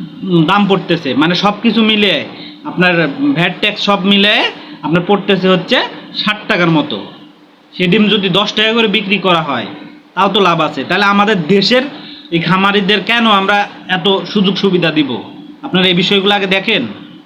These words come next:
এটা এখন দেখার সময়। বিগত দিনে সরকাররাও দেখেনি, ভবিষ্যতে কোনো সরকার, নির্বাচিত সরকার দেখবে না, তাই আপনাদেরকে দেখতে হবে। আপনারা খামারি,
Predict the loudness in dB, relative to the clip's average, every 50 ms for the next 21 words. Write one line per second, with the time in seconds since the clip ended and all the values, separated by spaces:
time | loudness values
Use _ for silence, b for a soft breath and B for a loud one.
0 | _ _ _ _ _ _ _ -6 -2 0 0 0 0 -2 -2 0 0 2 2 0
1 | 0 -2 -2 0 0 0 2 2 0 0 -4 -6 -10 -16 -18 -20 -20 -20 -20 _
2 | _ _ _ _ _ _ _ _ -4 0 0 0 2 2 0 2 2 2 2 2
3 | 0 0 0 2 2 2 2 2 2 0 0 0 0 2 4 4 4 4 2 2
4 | 2 0 0 0 2 2 2 2 2 0 0 0 2 2 2 2 2 0 0 0
5 | -2 -2 -2 -2 -2 -2 0 0 0 0 0 0 0 0 -2 -2 -6 -8 -12 -18
6 | -20 -20 -20 -20 -20 -16 -8 -4 -2 -2 0 0 0 2 2 2 2 2 0 0
7 | 0 -4 -4 -6 -6 -6 -6 -8 -8 -10 -12 -14 -16 -18 -18 -20 -20 -20 -20 -20
8 | -20 -20 -20 -20 -20 _ _ -20 -20 _ _ _ _ _ _ -14 -8 -2 0 0
9 | 2 2 0 -2 0 0 2 2 2 2 2 2